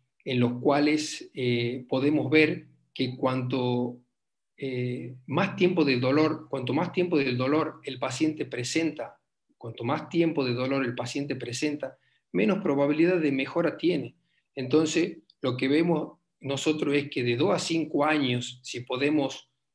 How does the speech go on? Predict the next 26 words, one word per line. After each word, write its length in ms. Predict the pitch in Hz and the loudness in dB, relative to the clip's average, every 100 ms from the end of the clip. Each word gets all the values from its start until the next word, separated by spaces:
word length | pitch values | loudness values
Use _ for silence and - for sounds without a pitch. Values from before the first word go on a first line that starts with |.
| _ | _
implantarlo 680 | 123 127 131 139 147 151 151 | -2 2 2 2 2 4 4
al 100 | 147 | 2
paciente, 640 | 156 - 143 139 160 - - _ | -2 0 0 0 -4 -4 -14 _
puede 180 | 143 143 | 4 4
tener 260 | 143 143 | 4 2
una 200 | 147 139 | 2 0
probabilidad 580 | 123 135 139 147 151 151 | 0 0 2 2 2 2
de 100 | 147 | 2
mejora 600 | 147 147 - 143 147 151 _ _ | 2 0 0 2 2 -2 _ _
de 140 | 127 | -2
setenta 580 | 123 131 123 156 160 135 | 0 -2 0 0 0 -2
por 180 | 139 120 | -4 -4
ciento. 380 | - 123 113 113 | -2 -2 -4 -4
Ya 260 | 117 135 | 0 2
a 280 | 131 127 131 | 0 -2 -4
partir 580 | 135 139 - 147 - - - _ - | 0 -2 4 4 4 -4 -20 _ -6
del 260 | 120 120 | -2 -2
quinto 420 | 123 165 165 160 | 0 0 2 2
año, 420 | 151 156 160 170 - _ _ | 2 2 0 -4 -10 _ _
la 140 | - | -6
probabilidad 540 | 127 120 135 143 151 156 | 0 2 2 4 6 6
de 120 | 151 | 4
mejora 480 | 151 151 143 143 - | 2 0 2 2 0
está 300 | - - 135 | -6 -6 -4
por 160 | 139 127 | -2 0
debajo 600 | 131 139 - 147 - | 2 0 0 -2 -4